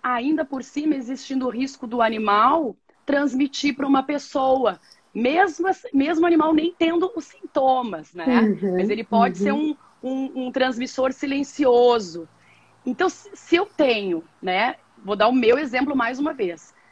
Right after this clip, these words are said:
Speaker 1: Se eu tenho uma criança, né? E um cachorro que vive dentro de casa, é um exemplo apenas, né? Que dorme em cima da cama ou que tá no colo,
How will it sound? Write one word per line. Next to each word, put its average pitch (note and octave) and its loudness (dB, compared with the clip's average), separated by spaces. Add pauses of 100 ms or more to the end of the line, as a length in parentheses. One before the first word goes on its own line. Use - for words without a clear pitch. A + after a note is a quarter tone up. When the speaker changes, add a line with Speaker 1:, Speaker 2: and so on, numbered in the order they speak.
Speaker 1:
Se - -6
eu G#3 -2
tenho C4 -2 (540)
uma A3+ -4
criança, G#3+ -4 (360)
né? F#3+ -4 (500)
E A#3+ -2
um C4 0
cachorro A3+ -2
que A3 -12
vive B3+ 0
dentro D4+ 0
de C#4 -6
casa, F#3+ 2 (200)
é A3+ 2
um D#4 2
exemplo A3 2
apenas, E3+ -4
né? F3 -8 (440)
Que C#4 0
dorme A3 4
em F#4+ -4
cima E4 0
da D4+ -2
cama A#3 0
ou G#3 0
que C4 -14
tá B3+ 2
no C#4 -2
colo, G#3 0